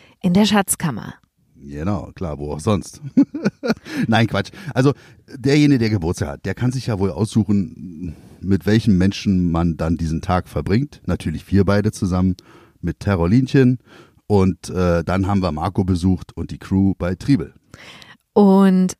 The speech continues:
Speaker 1: man muss ja sagen, also das will ich mal ganz klarstellen, das sind nicht alles Geschenke, die ihr da bei Instagram auf dem Tisch gesehen habt, weil die Glock und das Wechselsystem, das hast du dir selber gekauft, das hast du eh schon bestellt.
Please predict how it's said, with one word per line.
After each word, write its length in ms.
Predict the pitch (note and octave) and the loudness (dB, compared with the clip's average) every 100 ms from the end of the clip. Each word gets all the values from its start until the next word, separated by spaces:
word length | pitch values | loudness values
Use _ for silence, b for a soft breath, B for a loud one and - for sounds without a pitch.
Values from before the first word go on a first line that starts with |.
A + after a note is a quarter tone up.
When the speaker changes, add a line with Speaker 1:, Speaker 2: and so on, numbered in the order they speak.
| _ _ _ | _ _ _
Speaker 1:
man 160 | F#3 F#3 | 2 4
muss 160 | G3+ | 4
ja 140 | G#3+ F3 | 2 2
sagen, 400 | D#3+ E3 F3 E3+ - | 2 2 0 -2 0
also 320 | D#3 D#3 C#3+ - - | 2 2 -2 -6 -4
das 220 | D#3 - | -2 0
will 80 | D#3+ | 0
ich 100 | E3 | 0
mal 100 | D3+ | -2
ganz 220 | D3 C#3 | -2 -4
klarstellen, 640 | - D3+ E3 - D3 D#3 - B B B | -2 0 2 0 -2 -2 -4 B B B
das 160 | E3 F#3 | -2 2
sind 180 | F#3+ | 2
nicht 240 | F#3 F3 - | 2 0 0
alles 280 | E3 E3+ - | 0 0 -2
Geschenke, 500 | D#3 D3+ D#3+ F3 C#3+ | -2 0 0 0 0
die 200 | D3 C#3+ | -2 -2
ihr 140 | C#3 | 0
da 320 | C3+ C3 C3 - | 0 -2 -4 -4
bei 120 | C#3 | -4
Instagram 580 | D#3 D3 C#3 - C3+ C3+ | -2 -4 -6 -4 -4 -4
auf 200 | C3+ - | -8 -6
dem 300 | C#3+ C#3+ C#3+ | -4 -4 -2
Tisch 240 | F3 - | -2 -2
gesehen 340 | E3 D#3 D#3 D#3+ | 0 0 2 0
habt, 220 | - - B B B | -2 -8 B B B
weil 240 | E3+ E3 D#3 B - | 2 2 0 B -4
die 80 | F3 | -2
Glock 400 | D#3+ G3+ C#4+ - | 2 2 2 -2
und 180 | - F#3 | 0 0
das 320 | D#3+ E3 - - _ _ - | 0 -2 -6 -14 _ _ -6
Wechselsystem, 960 | E3 - B3 A3+ A#3+ - A3+ G#3+ A3 - _ - | -6 -2 0 2 0 2 2 4 0 -6 _ -4
das 200 | G3+ G3+ | -2 0
hast 180 | G3 G3+ | -2 0
du 60 | |
dir 180 | E3+ E3 | 0 0
selber 300 | C#3 C3 C3+ | 0 -2 -4
gekauft, 400 | C#3+ - C#3 - | -6 -4 -4 0
das 160 | F3+ G3 | 0 0
hast 240 | F3+ - | -4 -2
du 40 | |
eh 140 | - F3 | 0 0
schon 220 | - D3+ | 0 -2
bestellt. 500 | C3+ - B2+ - | -2 -4 -4 -6